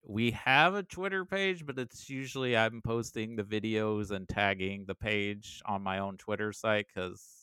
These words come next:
for whatever reason on my computer. It <laughs> only lets me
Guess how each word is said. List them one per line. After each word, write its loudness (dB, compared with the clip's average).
for -10
whatever 4
reason 2
on 2
my 2
computer. 0
It -2
<laughs> -
only 6
lets 2
me -4